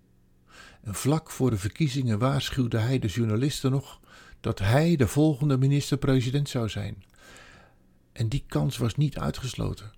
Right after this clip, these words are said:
Het heeft een andere wending gekregen toen hij op brute wijze van het leven werd beroofd. In de weken erna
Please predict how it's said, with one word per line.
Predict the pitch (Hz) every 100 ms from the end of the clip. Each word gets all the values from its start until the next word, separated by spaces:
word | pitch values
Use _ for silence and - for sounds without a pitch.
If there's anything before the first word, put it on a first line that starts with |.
| - _ _ _ - - -
Het | - -
heeft | 139 -
een | 123 104 -
andere | - 139 120 110
wending | 107 107 90
gekregen | - 101 95 90 - - -
toen | - 113
hij | 104
op | 98
brute | 92 139 123
wijze | 110 113 113 107
van | 107
het | 104
leven | 110 113 101
werd | 101
beroofd. | 104 101 101 - - _ _ _ _ _ _ _ _ - - _ _ _ _ - - - _ _ _
In | - 135
de | 123
weken | 151 156 135
erna | - 139 160 123 151